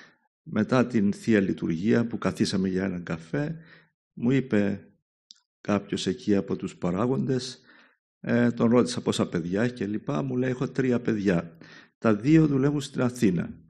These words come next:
Πέρασαν σε σχολές πανεπιστημιακές, ε, δούλευαν κάπου και παράτησαν τις σπουδές από το πρώτο έτος και ασχολούνται με τη δουλειά που έκαναν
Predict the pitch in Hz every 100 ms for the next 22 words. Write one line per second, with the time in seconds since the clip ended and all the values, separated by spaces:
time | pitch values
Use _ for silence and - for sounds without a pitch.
0 | - _ _ 131 143 135 117 - 104 -
1 | 92 90 104 165 - - - _ _ _
2 | _ - 104 87 87 - 90 87 85 -
3 | 82 - - - - - _ _ - 113
4 | 117 117 117 - - _ 113 135 160 123
5 | 104 95 95 - _ _ _ 104 107 -
6 | 160 190 208 82 _ _ _ _ _ 147
7 | 135 135 135 - _ _ _ _ _ _
8 | _ - 120 160 160 - 113 107 - 98
9 | 113 117 107 101 - - 104 - 104 143
10 | 175 165 - 147 131 123 - - 110 151
11 | 165 185 196 - - _ _ _ - 135
12 | 131 131 131 113 110 107 156 160 120 107
13 | 143 170 170 170 170